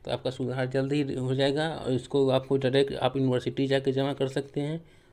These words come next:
और ये वाला है जो आपको कॉलेज में जमा करना होगा, पार्ट वन वाला जो त्रुटि है या पार्ट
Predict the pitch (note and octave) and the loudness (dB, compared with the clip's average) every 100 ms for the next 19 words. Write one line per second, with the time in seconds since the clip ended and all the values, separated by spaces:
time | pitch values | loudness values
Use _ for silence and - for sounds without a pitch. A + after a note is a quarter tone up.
0 | - - A#2 B2 C3 C3 C3 C#3 C3 B2 | -16 -4 -2 2 2 2 2 0 0 0
1 | - A#2+ A#2 B2 C3 C3+ C3+ C3+ C3 C#3 | 0 -2 0 2 2 2 2 0 -2 -2
2 | C#3 C#3 C#3+ D3 - B2+ B2 B2+ C3 C3 | -2 -2 -4 -6 -4 -6 -4 -2 -2 -2
3 | C3 B2+ C3 C3 C3 C#3 C3 B2+ B2 | -2 -4 -2 -4 -2 -2 -2 -2 -4